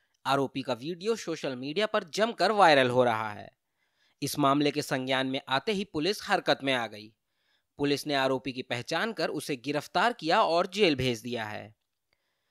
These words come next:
आपको बता दें कि ये मामला गाजियाबाद के भोजपुर थाना क्षेत्र इलाके का है, जहां बीते गुरुवार को गांव के एक स्कूल परिसर में एक सगाई समारोह का आयोजन किया गया था। इसमें सगाई का खाना बना रहा कारीगर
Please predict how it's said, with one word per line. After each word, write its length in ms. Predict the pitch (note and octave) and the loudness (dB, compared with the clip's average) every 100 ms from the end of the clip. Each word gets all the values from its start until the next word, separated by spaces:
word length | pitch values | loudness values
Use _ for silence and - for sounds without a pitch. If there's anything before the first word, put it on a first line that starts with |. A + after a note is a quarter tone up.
| _ | _
आपको 280 | - B2+ C#3 | -4 -2 -2
बता 260 | B2 E3+ F#3+ | 0 0 0
दें 120 | G3 | -2
कि 120 | A3 | -4
ये 100 | F#3 | -4
मामला 380 | C#3+ E3+ G3+ F#3+ | 0 0 2 0
गाजियाबाद 680 | E3+ E3 F3 A3+ A#3+ G3 - | 0 -2 0 0 2 2 2
के 120 | A3+ | -2
भोजपुर 500 | D#3+ D3 E3+ D#3 A3 | -2 -4 -4 -2 -6
थाना 320 | - D#3 D3+ | -6 -6 -4
क्षेत्र 380 | D3 - F3+ - | -6 -6 -8 -2
इलाके 400 | G3 E3+ C3 B2 | 2 4 2 -2
का 140 | A#2+ | -6
है, 320 | A#2+ A2 A#2 A#2+ _ _ _ _ _ _ _ | -8 -10 -14 _ _ _ _ _ _ _ _
जहां 300 | A#2+ C#3 C3+ | -4 -2 -2
बीते 260 | B2 B2+ B2+ | -6 -8 -6
गुरुवार 460 | A#2+ A#2+ B2 C#3 | -6 -2 -2 -2
को 320 | D#3 F#3+ A3 - _ _ _ | -2 -2 -2 -4 _ _ _
गांव 280 | D#3 F3+ A#3 | -2 0 -2
के 220 | B3 A3 | 0 -2
एक 120 | G#3 | -2
स्कूल 340 | E3+ - E3 | -8 -4 -4
परिसर 420 | A3 F#3 D3+ D3 C3+ | 0 -2 -2 -4 -4
में 140 | E3 | -2
एक 140 | G#3 | -4
सगाई 380 | - D#3+ D3 E3+ | -4 -4 0 0
समारोह 420 | A3 D#3+ C3+ B2+ | 0 -2 -2 -4
का 180 | A#2 C3+ | -4 -6
आयोजन 420 | B2+ A#2+ A#2 D3+ | -4 -6 -4 -6
किया 300 | G3 G#3 E3 | -4 4 4
गया 220 | B2+ A#2 G#2+ | 4 0 -8
था। 340 | - G#2+ A2 _ _ _ _ _ _ _ - | -14 -16 -16 _ _ _ _ _ _ _ -16
इसमें 220 | - C#3 | -10 -8
सगाई 340 | C#3 B2+ C3 | -4 0 0
का 100 | C3 | -2
खाना 320 | B2+ B2+ B2+ | -8 -8 -8
बना 280 | B2+ B2 B2 | -6 -4 -4
रहा 220 | A#2+ A#2 | -4 -4
कारीगर 520 | A#2+ B2 B2 D3+ F#3+ | -6 -8 -8 -4 -4